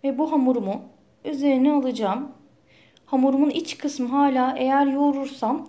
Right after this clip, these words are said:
yumuşak bir yapısı var. Görüyorsunuz zaten buradan hamuru. Elimle de açabiliyorum.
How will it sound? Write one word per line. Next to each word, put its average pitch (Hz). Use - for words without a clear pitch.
yumuşak 262
bir 233
yapısı 226
var. 202
Görüyorsunuz 269
zaten 220
buradan 208
hamuru. 202
Elimle 269
de 277
açabiliyorum. 254